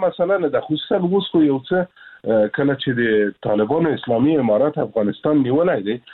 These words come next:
دلته بیا یو څه نور علاقه‌مندي د سیمې د چین پیدا شوې ده، چې اوس عمران خان د افغانانو په نمایندګۍ په استازیتوب چین ته او نورو نړیوالو تج-، تجارتي ملکو ته ډاډ ورکوي چې طالبان زموږ،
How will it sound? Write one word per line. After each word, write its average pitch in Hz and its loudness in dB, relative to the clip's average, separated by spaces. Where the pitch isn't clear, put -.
دلته 175 -2
بیا 156 0
یو 139 2
څه 127 -4
نور 180 2
علاقه‌مندي 139 -2
د 139 -2
سیمې 170 2
د 117 2
چین 233 2
پیدا 123 0
شوې 92 -2
ده، 87 -4
چې - -2
اوس 156 2
عمران 113 0
خان 220 -2
د 110 0
افغانانو 110 0
په 147 -4
نمایندګۍ 104 0
په 160 0
استازیتوب 107 -2
چین 202 0
ته 202 0
او 120 -2
نورو 180 2
نړیوالو 127 2
تج-، - -12
تجارتي 170 0
ملکو 160 2
ته 185 0
ډاډ 208 0
ورکوي 151 -2
چې - -14
طالبان 120 0
زموږ، 127 0